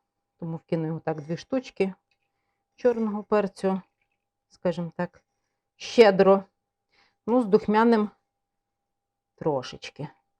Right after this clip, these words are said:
Він дуже ароматний, буде смачно, але всього доброго в міру. Ставлю на вогонь, поки буду різати, е, м'ясо і косточки, хай закипає вже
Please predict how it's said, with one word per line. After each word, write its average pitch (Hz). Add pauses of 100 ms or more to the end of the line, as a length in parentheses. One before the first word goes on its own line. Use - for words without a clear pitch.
(760)
Він 190
дуже 165
ароматний, 240 (600)
буде 185
смачно, 240 (200)
але 185 (640)
всього 185
доброго 202
в 180
міру. 156 (480)
Ставлю 254
на 208
вогонь, 233
поки 214
буду 196
різати, 185
е, 180
м'ясо 185
і 190
косточки, 196 (540)
хай 180
закипає 170
вже 156